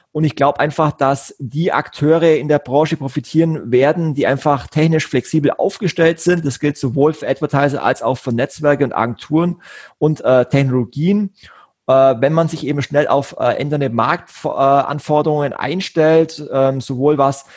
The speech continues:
neue Browser-Updates anbelangt, dass man da das Tracking entsprechend, äh, kurzfristig anpasst.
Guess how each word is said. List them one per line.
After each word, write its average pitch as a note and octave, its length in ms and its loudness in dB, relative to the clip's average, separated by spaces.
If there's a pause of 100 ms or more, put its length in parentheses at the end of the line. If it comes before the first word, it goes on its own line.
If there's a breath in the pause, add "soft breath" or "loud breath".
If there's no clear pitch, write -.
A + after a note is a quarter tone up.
(160 loud breath)
neue C#3 300 2
Browser-Updates C3+ 800 0
anbelangt, C#3 400 0
dass C3+ 100 -2
man C3 140 -2
da B2+ 180 2
das C#3 160 -6
Tracking D#3 320 -4
entsprechend, C#3+ 580 -2
äh, B2+ 240 2
kurzfristig - 600 -6
anpasst. D#3 540 -2